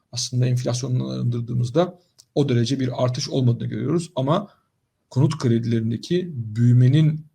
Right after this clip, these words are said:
yavaşlaması hepinizin dikkatini çekiyordur. Dikkat ederseniz bu kırmızı, e, şurası, kırmızı eğrinin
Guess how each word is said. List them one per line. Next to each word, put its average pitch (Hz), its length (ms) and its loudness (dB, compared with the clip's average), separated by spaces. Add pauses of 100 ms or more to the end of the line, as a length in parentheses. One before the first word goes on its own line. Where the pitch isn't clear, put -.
yavaşlaması 120 880 -4 (300)
hepinizin 120 400 -4
dikkatini 120 340 -4
çekiyordur. - 520 -2 (420)
Dikkat 170 220 4
ederseniz 185 640 4 (540)
bu 165 300 0
kırmızı, 160 840 4 (320)
e, 123 260 2
şurası, 143 680 -2 (680)
kırmızı 139 480 -2
eğrinin 143 600 0